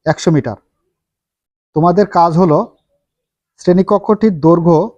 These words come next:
ও প্রস্থকে দুইটি চলক ধরে দুইটি সমীকরণ গঠন করা এবং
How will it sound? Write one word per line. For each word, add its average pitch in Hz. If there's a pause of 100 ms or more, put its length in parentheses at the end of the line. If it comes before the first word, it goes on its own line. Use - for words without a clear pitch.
(500)
ও - (160)
প্রস্থকে 190 (720)
দুইটি 185 (460)
চলক 185 (800)
ধরে 165 (240)
দুইটি 165 (100)
সমীকরণ 196 (100)
গঠন 147
করা 117 (680)
এবং 160